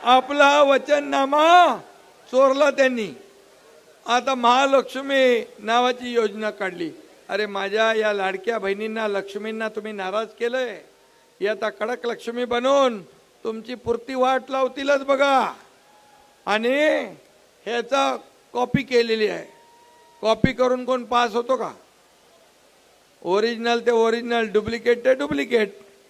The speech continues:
आणि म्हणून या ओरिजिनल माणसाला तुम्हाला मतदान करायचं आहे, करणार ना? आप्पा हा माझा मानसपुत्र आहे.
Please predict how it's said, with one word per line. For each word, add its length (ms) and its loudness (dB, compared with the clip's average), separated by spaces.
आणि 220 2
म्हणून 340 2
या 160 2
ओरिजिनल 580 -2
माणसाला 1000 -2
तुम्हाला 440 2
मतदान 600 2
करायचं 480 4
आहे, 800 8
करणार 340 4
ना? 600 8
आप्पा 380 4
हा 220 10
माझा 440 4
मानसपुत्र 840 -2
आहे. 380 4